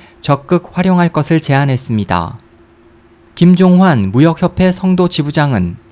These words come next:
웨이상이 한때 피투피로만 인식됐지만 현재는 중국 소비재 시장의 핵심 유통 채널이 되어가고 있다며 우리 기업들도 웨이상의 장점인 저렴한 홍보 비용,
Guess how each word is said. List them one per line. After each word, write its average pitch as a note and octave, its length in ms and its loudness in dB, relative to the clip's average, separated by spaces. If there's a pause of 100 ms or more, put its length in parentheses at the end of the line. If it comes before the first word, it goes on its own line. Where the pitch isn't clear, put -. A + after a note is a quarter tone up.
(480)
웨이상이 F3+ 600 2
한때 D3 600 -2 (120)
피투피로만 F3 760 0
인식됐지만 C3+ 840 -2 (220)
현재는 F3 600 0 (280)
중국 E3+ 420 0
소비재 F#3 400 -2
시장의 D#3 520 0 (260)
핵심 F3 540 0
유통 F3+ 400 -2
채널이 E3+ 540 0
되어가고 D3+ 520 -2
있다며 B2 560 -2 (520)
우리 F3+ 280 2
기업들도 D#3+ 760 0 (280)
웨이상의 E3+ 520 2
장점인 D#3+ 600 0 (260)
저렴한 E3 600 2
홍보 F#3 360 0
비용, A2+ 400 0